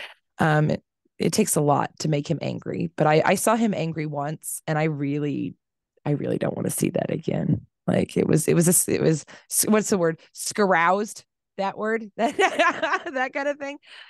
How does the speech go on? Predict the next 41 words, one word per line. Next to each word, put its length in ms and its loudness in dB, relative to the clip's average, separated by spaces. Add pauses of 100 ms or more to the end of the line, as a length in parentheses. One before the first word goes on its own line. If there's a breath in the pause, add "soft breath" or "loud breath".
(160 loud breath)
It 120 2
wasn't 300 4
directed 380 0
at 60 -8
me, 340 -6 (320)
thankfully. 680 -2
Um, 200 0
he's 160 0
never 160 0
been 160 -4
that 180 -2
mad 160 -4
at 100 -8
me, 280 -6 (440 soft breath)
but, 360 4
um, 420 -2 (2000 soft breath)
uh, 160 2
so 160 2
we 100 4
started 300 4
watching 440 2
the, 200 4
uh, 240 2 (160)
the 140 2
original 360 -2
series 760 -6 (600)
of 140 -6
Star 240 0
Trek. 380 -6 (200)
We're 140 2
almost 220 2
done. 100 -2
We 100 -4
have, 100 -2
like, 160 -2
three 160 -4
episodes 480 -6
left 320 -2
of 160 -2
the 80 0
series. 560 2